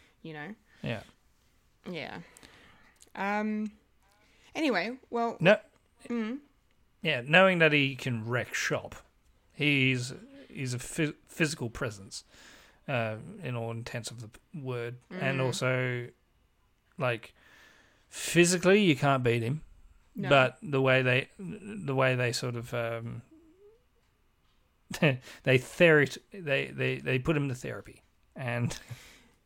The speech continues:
Speaker 1: Yeah.
Speaker 2: and which, which, yeah, it's, it's more spiritually, uh, defeating the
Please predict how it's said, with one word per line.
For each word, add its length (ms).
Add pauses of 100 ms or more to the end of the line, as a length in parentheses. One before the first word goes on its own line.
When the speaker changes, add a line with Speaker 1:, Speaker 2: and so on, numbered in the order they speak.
(300)
Speaker 1:
Yeah. 520 (240)
Speaker 2:
and 300 (440)
which, 300 (160)
which, 200
yeah, 220 (100)
it's, 320
it's 240
more 300
spiritually, 840 (300)
uh, 200
defeating 680 (160)
the 720